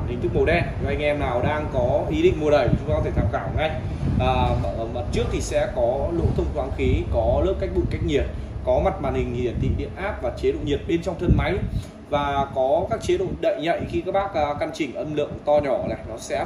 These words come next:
phù hợp cho các bác nào muốn chỉnh chi tiết, à, âm lượng tổng hai kênh nó bằng nhau và tương đối với nhau. Ok,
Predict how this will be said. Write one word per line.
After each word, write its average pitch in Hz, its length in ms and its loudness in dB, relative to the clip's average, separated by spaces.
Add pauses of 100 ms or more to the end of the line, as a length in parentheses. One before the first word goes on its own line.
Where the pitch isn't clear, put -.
phù 139 160 0
hợp 135 300 4
cho 156 120 -2
các 160 80 -4
bác 175 180 0
nào 123 160 0
muốn 120 160 -2 (100)
chỉnh - 160 -6 (120)
chi 151 80 -6 (100)
tiết, 226 160 0 (500)
à, 131 80 0 (320)
âm 165 200 2
lượng 170 180 2 (100)
tổng 160 240 2 (200)
hai 196 240 4
kênh 190 180 4
nó 147 160 -2
bằng 156 180 2
nhau 147 140 2 (240)
và 117 140 0 (100)
tương 147 160 -4
đối 123 220 2
với 160 80 -6
nhau. 175 160 -2 (540)
Ok, 175 160 0